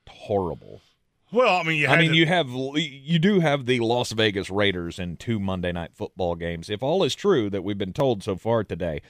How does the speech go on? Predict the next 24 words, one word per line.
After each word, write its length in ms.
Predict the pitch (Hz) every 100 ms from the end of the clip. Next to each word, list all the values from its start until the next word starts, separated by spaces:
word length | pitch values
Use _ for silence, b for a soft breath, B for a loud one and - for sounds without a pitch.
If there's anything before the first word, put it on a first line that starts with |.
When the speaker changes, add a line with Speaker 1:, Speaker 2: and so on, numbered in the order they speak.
| b b b
Speaker 1:
um, 480 | 101 95 90 82 - _ -
you 160 | 110
have 140 | 127 151
them 140 | 110
on 100 | 107
there 100 | 104
Speaker 2:
It's 140 | 107 101
not. 180 | 98
Speaker 1:
twice 380 | 98 95 98 -
in 180 | - 113
the 80 | 98
first 320 | 107 95 -
four, 460 | - 110 98 87 -
or 340 | 107 95 90 -
in 380 | 110 92 87 78 _ _ _ _ _
four 380 | - 143 123
of 140 | 107 92
the 80 | -
first 240 | 107 - -
eight 200 | 107 -
weeks 300 | 98 - 95
of 60 |
the 80 | 73
season. 420 | - 87 71 64